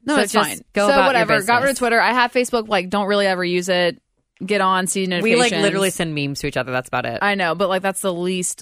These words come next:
Speaker 1: thing that's sending memes. Um, but Snapchat, really, then it just be, gets to be Snapchat versus Instagram. Um, love Insta.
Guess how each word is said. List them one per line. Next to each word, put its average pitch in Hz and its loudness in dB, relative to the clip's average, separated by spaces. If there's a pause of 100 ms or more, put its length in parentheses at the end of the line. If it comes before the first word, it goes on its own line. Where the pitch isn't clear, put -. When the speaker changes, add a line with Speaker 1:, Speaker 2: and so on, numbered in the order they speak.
Speaker 1:
thing 151 -4
that's - -12
sending 147 -10
memes. 120 -14 (100)
Um, 170 -6 (720)
but 185 0
Snapchat, 220 2
really, 233 2
then 202 -4
it 196 -6
just 190 -6
be, - -18 (100)
gets 185 -6
to 185 -10
be 170 -4
Snapchat 165 -6
versus - -8
Instagram. 165 -10 (160)
Um, 180 0 (840)
love 214 2
Insta. 214 2